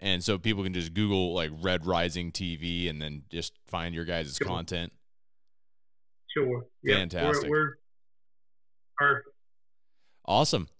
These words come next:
Speaker 1: Um, well, I really appreciate it. I really think that, uh, your insight with traditions and muzzleloader hunting and, and the outdoor industry was super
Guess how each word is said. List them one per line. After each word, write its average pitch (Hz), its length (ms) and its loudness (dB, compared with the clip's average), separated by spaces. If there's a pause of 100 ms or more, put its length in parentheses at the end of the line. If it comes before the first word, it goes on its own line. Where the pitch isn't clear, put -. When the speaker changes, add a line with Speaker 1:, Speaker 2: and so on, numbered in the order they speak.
Speaker 1:
Um, 113 320 4
well, 110 100 6
I 151 60 8
really 180 260 8
appreciate 131 440 4
it. 92 40 4
I 90 60 4
really 120 260 4
think 113 220 -2
that, 107 240 0
uh, 90 200 4
your 85 220 -2
insight 101 400 0
with 87 200 -2
traditions 92 840 -2
and 80 480 -4 (120)
muzzleloader 90 540 0
hunting 85 500 -4
and, 80 200 -4 (340)
and 104 120 0
the 104 40 2
outdoor 104 300 4
industry 98 280 0
was 80 260 -4
super 95 640 0